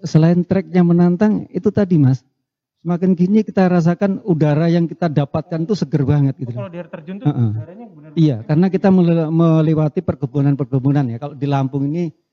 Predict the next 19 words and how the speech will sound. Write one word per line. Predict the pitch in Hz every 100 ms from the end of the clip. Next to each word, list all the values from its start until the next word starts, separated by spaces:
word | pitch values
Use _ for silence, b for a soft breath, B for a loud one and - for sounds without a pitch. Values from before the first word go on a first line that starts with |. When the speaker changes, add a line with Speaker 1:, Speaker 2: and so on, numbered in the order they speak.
| _ -
Speaker 1:
perkebunan | 151 127 117 127 135
kopi, | 139 131 139
apalagi | 131 139 135 151
kalau | 147
ketemu | 143 - 131 139
pas | 147 123 _ _ _ _ _
lagi | - 151 135 131
bunganya | 120 135 131 139 135 139
kopi | 147 135 143
itu, | 127 143
wah | 185
seger | 135 - - 117 113 113 113
banget. | 117 113
Kita | - 180 170 - b b b
nggak, | 151 196
nggak | 190 214
terasa | 202 208 202
capek | 170 165 - -
itu. | 135